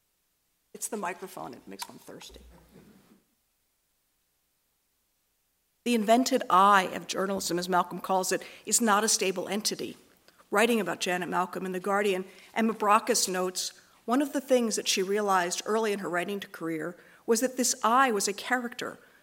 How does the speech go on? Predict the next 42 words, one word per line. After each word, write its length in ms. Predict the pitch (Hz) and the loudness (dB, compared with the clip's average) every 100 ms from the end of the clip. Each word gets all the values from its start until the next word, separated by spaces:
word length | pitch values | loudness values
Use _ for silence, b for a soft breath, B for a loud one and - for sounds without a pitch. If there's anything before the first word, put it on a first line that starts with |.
| b | b
just 180 | 240 247 | -2 0
like 140 | 233 | -2
the 100 | 220 | 0
other 200 | 214 233 | 0 0
characters. 760 | 233 165 160 - 107 - - B B | -2 -6 -6 -8 -12 -10 -14 B B
It's 180 | 196 208 | -6 -6
a 20 | |
construct, 800 | - - 226 233 - - - - b b b b | -6 -2 0 0 -2 -4 -10 -18 b b b b
and 80 | 220 | -2
it's 160 | - | 0
not 160 | 226 220 | 2 2
a 60 | |
person 500 | 226 - 233 233 208 | 0 0 0 0 -2
who 140 | 202 214 | -6 -8
you 200 | 196 185 | -8 -6
are. 460 | 190 196 - - - b - | -2 -2 -2 -8 -16 b -6
There's 160 | 233 | -2
a 60 | 254 | 0
bit 200 | 302 311 | 0 0
of 120 | 247 | 0
it, 220 | 226 - _ _ | -4 -8 _ _
of 140 | 208 214 | -6 -2
you 200 | 233 233 | -4 -2
in 160 | 262 233 | -2 -2
it, 180 | - - _ | -6 -12 _
but 100 | 220 | -2
it's 160 | 220 220 | 0 0
a 60 | |
creation. 760 | 220 - 202 190 208 - - - _ b b b - | -2 -2 -2 0 -2 -4 -6 -14 _ b b b -4
The 80 | |
distinction 460 | 226 233 294 277 294 | 0 0 0 0 -2
between 260 | 269 254 226 | -2 -4 -4
the 120 | - | 0
I 260 | 196 208 | 2 2
of 220 | 226 208 180 | 2 -2 -2
writing 320 | 190 196 190 | -2 -2 -4
and 80 | 190 | -6
the 100 | - | -4
I 220 | 190 208 | 0 0
of 120 | 208 | 0
your 120 | 180 | -6
life 340 | 180 202 196 | -2 -2 -2